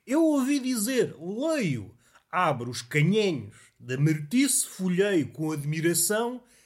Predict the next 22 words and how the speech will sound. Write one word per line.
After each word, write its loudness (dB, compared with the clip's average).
penso 4
que -8
eu 0
às 0
vezes -2
também 0
tenho -6
dessas. -4
É 6
assim 0
que -10
o -8
homem -4
é -2
maroto. -2
Tem 2
várias -2
façanhas -2
ao -4
longo -4
da -4
história -6